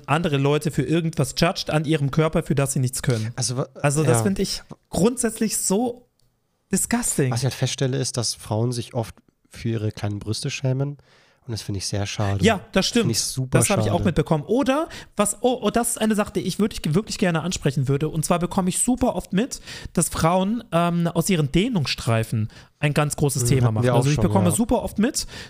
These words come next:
Speaker 1: dass Frauen, äh, ihre Dehnungsstraf-, äh, Dehnungsstreifen posten und sagen, „Ich bin stolz auf meine Dehnungsstreifen, ist mir egal, ob das irgendjemand hässlich findet“ und so weiter und so fort. Und grundsätzlich,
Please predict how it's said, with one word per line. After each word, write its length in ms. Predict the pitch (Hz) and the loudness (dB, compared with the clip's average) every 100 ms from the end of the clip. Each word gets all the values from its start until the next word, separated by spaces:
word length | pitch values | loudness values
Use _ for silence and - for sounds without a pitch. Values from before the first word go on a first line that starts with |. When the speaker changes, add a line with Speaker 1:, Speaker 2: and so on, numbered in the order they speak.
| - | -2
Speaker 1:
dass 160 | 160 | -2
Frauen, 400 | - 170 190 196 | 2 2 2 0
äh, 300 | 196 165 160 | 2 2 2
ihre 220 | 160 165 156 | 2 0 2
Dehnungsstraf-, 560 | 165 170 - - 151 | 2 0 -2 0 0
äh, 200 | - 160 139 | 2 0 2
Dehnungsstreifen 600 | 160 165 160 - 143 131 | 2 0 0 0 0 2
posten 360 | 170 220 - | 2 2 0
und 160 | 202 170 | -2 0
sagen, 320 | 175 165 160 | 2 2 0
„Ich 80 | - | -4
bin 120 | - | -4
stolz 340 | 143 180 220 - | 0 0 0 -2
auf 100 | 190 | -2
meine 140 | 147 | 0
Dehnungsstreifen, 720 | 151 196 208 - 175 180 180 - - - | 0 0 -2 0 0 0 -2 -4 -10 -4
ist 180 | 185 165 | -2 0
mir 120 | 170 | 0
egal, 300 | 151 165 190 | 2 2 0
ob 100 | 170 | 0
das 160 | 156 - | -2 0
irgendjemand 420 | 180 175 147 131 | 0 2 2 2
hässlich 280 | 185 185 - | 0 -2 0
findet“ 220 | 160 156 | 0 0
und 160 | 151 | -2
so 60 | - | 0
weiter 220 | 143 151 | 0 0
und 60 | 139 | 0
so 60 | |
fort. 140 | 170 160 | -2 -2
Und 140 | 156 | -2
grundsätzlich, 640 | - 254 - 233 233 208 | 0 0 0 0 0 -2